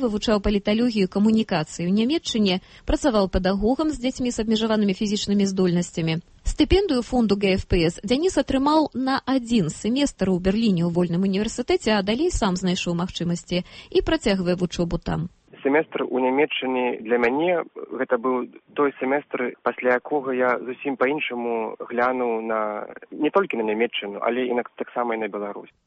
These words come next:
Speaker 1: Падрабязнасці пра стыпендыі ды іншую падтрымку можна знайсці на сайце Адукацыя Інфа, дзе падаюцца самыя апошнія звесткі пра новыя праграмы для беларускіх студэнтаў,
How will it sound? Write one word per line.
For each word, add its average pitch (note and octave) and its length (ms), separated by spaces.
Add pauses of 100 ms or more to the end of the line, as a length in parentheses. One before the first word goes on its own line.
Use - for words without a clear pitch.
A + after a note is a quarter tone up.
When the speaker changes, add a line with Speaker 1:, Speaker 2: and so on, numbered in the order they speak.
(120)
Speaker 1:
Падрабязнасці A3 800
пра G3 160
стыпендыі G#3+ 560
ды G3+ 220
іншую G#3 260
падтрымку A#3+ 480
можна F#3+ 320
знайсці G#3 400
на G#3+ 160
сайце A3+ 320
Адукацыя G3 560
Інфа, F3+ 560 (240)
дзе - 160
падаюцца C4+ 480
самыя C4 400
апошнія A3 400
звесткі F#3+ 480
пра G#3 160
новыя F3+ 320
праграмы G#3+ 480
для G3 80
беларускіх G3 480
студэнтаў, D#3+ 560